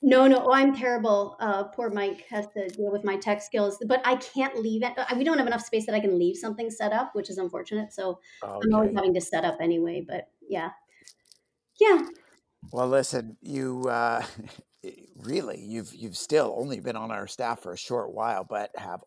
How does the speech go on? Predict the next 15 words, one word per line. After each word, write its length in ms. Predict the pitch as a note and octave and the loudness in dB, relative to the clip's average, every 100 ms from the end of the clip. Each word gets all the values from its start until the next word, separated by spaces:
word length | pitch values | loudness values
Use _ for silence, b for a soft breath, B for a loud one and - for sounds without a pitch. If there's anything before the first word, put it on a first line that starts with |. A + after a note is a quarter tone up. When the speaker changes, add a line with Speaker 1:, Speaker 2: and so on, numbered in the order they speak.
| - | -2
Speaker 2:
already, 680 | C#3 B2 G#2 A#2 A2 - - B B B - | 0 0 -2 -4 -4 -8 -16 B B B -6
especially 280 | A#2+ A2+ - | -4 -4 -8
because 240 | G#2 A2+ | -8 -8
the 60 | G2+ | -8
pandemic, 500 | - G#2+ G#2 G#2 F#2+ | -8 -8 -6 -8 -8
had 240 | A2+ G#2+ | -6 -6
huge 640 | - - - F3+ G3 D#3 - | -8 -12 -4 0 0 -2 -6
impact 640 | A2 A#2+ - F2+ F2 - - B B B B B - | -10 -10 -6 -4 -2 -4 -14 B B B B B -6
in 220 | C#3+ C3+ | -4 -2
this 260 | C3 A2+ - | -2 -4 -6
role 500 | B2+ C#3 D3 D3 - | 0 4 4 4 2
of 520 | A2+ A2+ A2+ A2 G#2+ - - | 0 2 2 0 -4 -10 -10
director 600 | B2 A2 B2 - - D3 | -6 -2 -2 -2 0 0
and 280 | C#3+ B2 A2+ | 0 -4 -6
now 320 | A#2 A#2 A2+ | -6 -4 -4